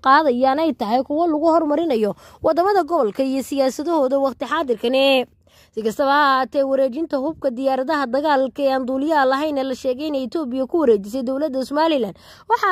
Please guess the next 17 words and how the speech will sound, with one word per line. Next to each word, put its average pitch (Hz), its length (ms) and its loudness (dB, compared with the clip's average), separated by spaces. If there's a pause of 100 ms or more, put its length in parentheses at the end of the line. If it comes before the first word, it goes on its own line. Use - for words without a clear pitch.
ay 339 100 0
imaanayaan 320 540 0
xilli 320 300 -2
saameynta 294 500 -2
gobolka 254 480 0
ah 269 200 4
ee 262 40 0
guud 254 220 -4
ahaan 302 260 0
baadalhaynta 269 540 -2
labada 269 300 -2
dhinac 254 280 -2
ay 262 120 0
gaadhay 262 300 0
bartii 311 300 -2
ugu 311 160 2
sarreysay. 220 500 2